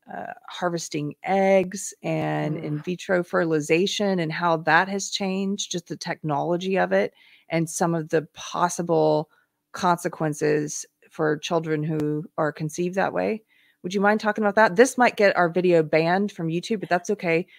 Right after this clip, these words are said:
Speaker 1: It'll be on Rumble.
Speaker 2: Right.
Speaker 1: <laughs>
Speaker 2: So there are some great resources if people are interested in really digging into this. And Jennifer Lahl's group,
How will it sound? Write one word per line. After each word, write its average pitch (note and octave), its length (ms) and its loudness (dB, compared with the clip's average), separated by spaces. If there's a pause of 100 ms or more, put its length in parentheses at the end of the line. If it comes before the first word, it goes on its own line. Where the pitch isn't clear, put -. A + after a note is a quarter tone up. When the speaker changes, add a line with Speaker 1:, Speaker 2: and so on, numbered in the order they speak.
(120)
Speaker 1:
It'll F3 140 0
be F3 160 4
on F3+ 160 2
Rumble. E3 400 2 (520)
Speaker 2:
Right. G3+ 280 2 (260)
Speaker 1:
<laughs> B3+ 520 6 (600)
Speaker 2:
So D4 260 0
there D4+ 220 4
are F#4 40 0
some F4+ 200 0
great B3 240 4
resources A3 480 -2
if G3 120 -8
people A3 280 -4
are F#3+ 100 2
interested F#3 500 -4
in E3+ 160 -4
really E3 440 -6 (140)
digging F3 260 -2
into E3+ 220 -6
this. E3+ 180 -2
And F3+ 240 -4
Jennifer B3 440 0
Lahl's D#3+ 440 -2
group, A#3 320 -2